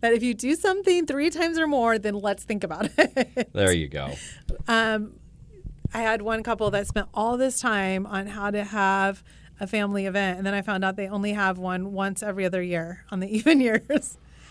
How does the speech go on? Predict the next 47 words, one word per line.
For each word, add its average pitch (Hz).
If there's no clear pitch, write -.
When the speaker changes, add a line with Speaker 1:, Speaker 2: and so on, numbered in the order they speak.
Speaker 1:
And 247
I 277
was 262
like, 233
"Wow, 208
<laughs> -
we 330
spent 294
a 247
lot 233
of 254
time 220
and 208
money 214
on 220
something 208
that's 190
really 226
happening 196
infrequently." 185
Speaker 2:
And 160
that's 190
okay 147
if 120
you 117
have 104
the 101
budget 85
for 78
that. 57
Speaker 1:
Right, 190
Speaker 2:
The 107
Speaker 1:
but 101
Speaker 2:
difficult 101
part 95
is 98
identifying, 87
a-, 95
and 90
that's 95
something 95
that 85
I 85
hope 87
you're 87
leading 85
into, 82